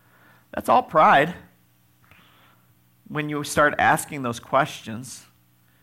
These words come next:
because you're not concerned about what the Lord has, you're concerned about what other people has, and people-pleasing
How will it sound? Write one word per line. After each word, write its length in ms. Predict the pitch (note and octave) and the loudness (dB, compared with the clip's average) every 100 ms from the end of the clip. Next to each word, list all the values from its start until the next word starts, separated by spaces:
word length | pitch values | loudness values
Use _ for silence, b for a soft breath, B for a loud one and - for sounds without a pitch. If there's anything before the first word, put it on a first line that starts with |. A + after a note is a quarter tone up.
| _ _ _ _ | _ _ _ _
because 400 | B2+ D3+ D3 C#3 | -12 -2 -2 -2
you're 100 | D3 | -2
not 240 | D3 C3 - | 0 0 -2
concerned 400 | C#3 - C3 B2 | -12 -8 -6 -4
about 260 | A#2+ A#2 | 0 0
what 140 | A#2 A2 | -2 -8
the 80 | |
Lord 480 | A2 A#2 E3 D3 A2+ | -10 -8 -4 -2 -2
has, 480 | A#2 A2 G#2 B2+ - | -2 -2 -2 -4 -8
you're 80 | D3 | -12
concerned 400 | F3+ F3+ G3 F#3+ | -12 -12 -10 -6
about 220 | F#3 F#3+ | -4 -2
what 120 | F3 | -2
other 200 | E3+ E3 | -2 -4
people 400 | D#3+ A#3 - A#2+ | -8 -10 -8 -6
has, 320 | A#2 A#2+ D3 | -2 -2 -4
and 120 | D3+ D3 | -8 -12
people-pleasing 1040 | G#3 G#3+ F3+ - G#3 G#3+ D3 B2+ D#3+ | -10 -8 -10 -10 -8 -8 -6 -8 -10